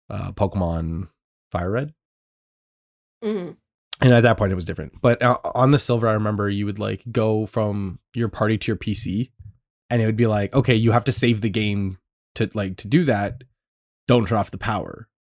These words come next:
Speaker 1: And, like, if you shut off the power while you did it, and then you turn it back on, and you did it at the right part of the, like, saving, "Do not turn off the power," your Pokemon would be in your party and the P C.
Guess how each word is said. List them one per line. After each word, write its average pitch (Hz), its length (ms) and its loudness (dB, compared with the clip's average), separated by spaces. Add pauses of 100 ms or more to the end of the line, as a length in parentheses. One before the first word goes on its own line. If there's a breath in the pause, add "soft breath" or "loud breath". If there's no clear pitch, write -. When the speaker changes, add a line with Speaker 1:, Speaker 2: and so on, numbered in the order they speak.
(120)
Speaker 1:
And, 110 200 0
like, 95 340 -4 (240)
if 113 140 -2
you 117 80 0
shut 113 220 2
off 113 100 2
the 117 80 0
power 104 260 0
while 101 140 0
you 98 80 0
did 92 140 -6
it, 110 240 -4
and 107 100 -6
then 104 80 -4
you 92 60 -4
turn 110 200 -4
it 101 60 -2
back 101 220 -2
on, 107 460 -6
and 120 80 2
you 107 60 0
did 110 180 0
it 110 80 0
at 113 100 2
the 127 80 0
right 104 300 -2
part 98 240 -2
of 101 160 -4
the, 101 100 -2
like, 95 200 -4
saving, 104 400 -2
"Do 104 80 -4
not 90 180 -4
turn 95 160 -6
off - 160 -10
the - 60 -12
power," 113 440 -6 (480)
your 113 140 4
Pokemon 110 460 2
would 101 100 -4
be 98 400 -4
in 101 500 -4 (640 loud breath)
your 113 120 -2
party 101 420 0
and 95 240 -2
the 113 60 -2
P 127 160 -4
C. 139 300 -4